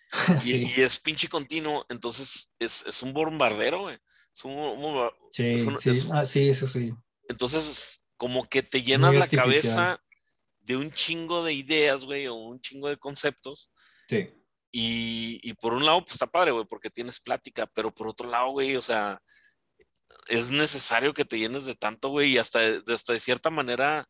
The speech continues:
Speaker 2: no, no sé si involuntaria sea la palabra, pero inconsciente sí, güey.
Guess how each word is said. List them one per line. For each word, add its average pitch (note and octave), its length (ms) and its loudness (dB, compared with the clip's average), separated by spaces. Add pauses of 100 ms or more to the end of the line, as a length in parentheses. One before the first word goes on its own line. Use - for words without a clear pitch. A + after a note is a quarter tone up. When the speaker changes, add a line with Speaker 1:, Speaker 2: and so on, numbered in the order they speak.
(840)
Speaker 2:
no, B2 220 -4
no C3+ 160 -6
sé E3 160 -6
si E3 300 -2
involuntaria A#2+ 720 -2
sea C#3+ 200 0
la C#3 160 0
palabra, G#2+ 500 -4 (1000)
pero A2+ 280 2
inconsciente A#2+ 640 -4
sí, C#3+ 220 -2
güey. B2+ 220 -8